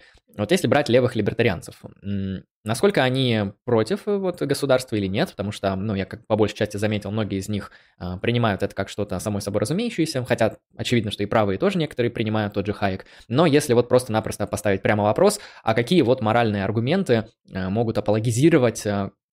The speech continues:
налоги и государство для левых либертарианцев? То есть, э, как они, а, с вот этим вот, э,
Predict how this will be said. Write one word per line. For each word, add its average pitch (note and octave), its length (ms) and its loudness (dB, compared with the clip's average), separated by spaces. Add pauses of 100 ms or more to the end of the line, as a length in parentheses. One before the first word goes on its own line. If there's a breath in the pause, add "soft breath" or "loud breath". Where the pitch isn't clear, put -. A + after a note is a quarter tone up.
(200)
налоги A#2+ 500 4
и A#2 100 -4
государство A2 640 0
для G#2 220 4
левых G#2+ 340 0
либертарианцев? G2 680 -2
То G2 80 -12
есть, - 220 -14
э, F#2 60 -8 (240 soft breath)
как A2+ 180 0
они, A2+ 340 0 (200 loud breath)
а, F2+ 200 -8
с - 140 -10
вот G2+ 140 -6
этим G2+ 260 -4
вот, F#2+ 260 -6
э, F#2 140 -6